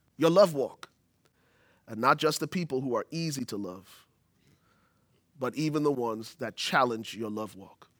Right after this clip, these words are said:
We're also gonna ask you to stretch with your prayer life. We have all our favorite people to pray for, our favorite things to pray for.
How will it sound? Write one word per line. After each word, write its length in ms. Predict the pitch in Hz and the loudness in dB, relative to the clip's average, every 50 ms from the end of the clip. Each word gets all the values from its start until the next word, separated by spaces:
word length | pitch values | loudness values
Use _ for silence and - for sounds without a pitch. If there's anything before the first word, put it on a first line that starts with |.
| _ _ _ _ _ _ _ _ _ _ _ _ _ _ - - - - - - - - | _ _ _ _ _ _ _ _ _ _ _ _ _ _ -8 -8 -8 -12 -16 -16 -4 2
We're 80 | 151 185 | 6 8
also 180 | 214 233 254 | 8 8 8
gonna 140 | 226 208 196 190 | 8 8 10 12
ask 220 | 185 190 190 - | 12 12 12 10
you 80 | - 196 | 4 0
to 80 | 165 151 | 0 0
stretch 460 | - - - - 202 143 - - 143 | -2 0 4 4 4 4 2 0 -2
with 140 | 143 139 139 | -2 0 0
your 100 | 139 127 | -2 -4
prayer 320 | - - 190 180 160 143 | -2 -4 -2 0 0 0
life. 560 | 123 104 90 - - - - - - - - _ _ _ _ _ _ _ _ _ _ _ _ _ _ | 0 -2 -4 -8 -14 -18 -20 -20 -20 -20 -20 _ _ _ _ _ _ _ _ _ _ _ _ _ _
We 140 | - 220 220 | 2 8 10
have 180 | 226 226 196 208 | 10 10 12 10
all 160 | 214 202 190 | 10 12 12
our 120 | 180 185 | 10 10
favorite 340 | - - 208 190 196 185 165 | 8 6 4 6 6 2 0
people 260 | - 202 185 - 170 | -2 -2 -2 -2 -2
to 80 | 151 139 | -2 -2
pray 220 | - - 175 160 | -2 0 -2 -2
for, 220 | 151 - 156 135 139 | -2 0 0 2 4
our 140 | 147 147 | 4 4
favorite 420 | - - 160 147 156 147 139 - _ | 2 0 -2 -2 -2 -4 -6 -4 _
things 380 | - 220 202 165 139 127 - | 0 2 2 2 0 -2 -2
to 120 | - - 117 | -4 -6 -6
pray 220 | - - 131 120 | -4 -2 -2 -2
for. 300 | 117 - - 95 85 - | -4 -6 -12 -14 -16 -16